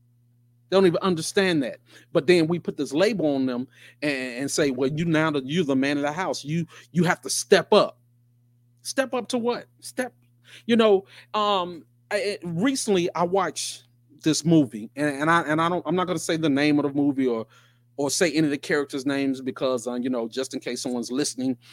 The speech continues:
you know, you listen to this and you say, "I haven't seen that movie yet," you know, or, you know, not to necessarily promote it,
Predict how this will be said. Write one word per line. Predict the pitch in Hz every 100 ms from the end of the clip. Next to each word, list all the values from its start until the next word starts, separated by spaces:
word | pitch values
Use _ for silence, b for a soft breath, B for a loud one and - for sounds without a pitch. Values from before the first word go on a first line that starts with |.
| B B
you | 143
know, | 135 117
you | 135
listen | 135 - 131
to | 127
this | 127 117
and | 123 113
you |
say, | 117 123
"I | 147
haven't | 185 185
seen | 214 196 185
that | 170
movie | 175 196 139
yet," | 120 - - _ b b
you | 123 131
know, | 123
or, | 117 107 110 107
you | 113
know, | 117
not | 117 127 -
to | 110 117
necessarily | 135 - 147 120
promote | - 139 156 156
it, | 120